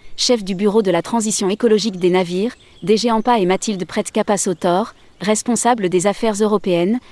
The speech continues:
Armateurs de France. Atelier un Innovation Bleue avec Thierry Chapuis, président, France Gaz Maritime, Christophe Benoît, Project Manager, Corsica Linea, François-Xavier Demotte-Ménard, directeur de la flotte et des opérations, La Méridionale,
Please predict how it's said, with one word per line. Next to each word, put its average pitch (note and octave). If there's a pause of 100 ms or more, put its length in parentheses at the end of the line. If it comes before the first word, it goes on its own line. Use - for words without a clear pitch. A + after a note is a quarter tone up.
(120)
Armateurs G3
de F3+
France. - (840)
Atelier A3
un F#3
Innovation G#3
Bleue F#3
avec F3
Thierry B3+
Chapuis, G3+ (260)
président, G3 (160)
France A3+
Gaz G3+
Maritime, G3 (160)
Christophe A#3
Benoît, F3+ (240)
Project A3+
Manager, F#3+ (260)
Corsica A3
Linea, G3 (120)
François-Xavier G#3
Demotte-Ménard, G3 (180)
directeur A3
de F#3+
la F3
flotte A3+
et G#3
des F3+
opérations, G3 (220)
La F3+
Méridionale, G3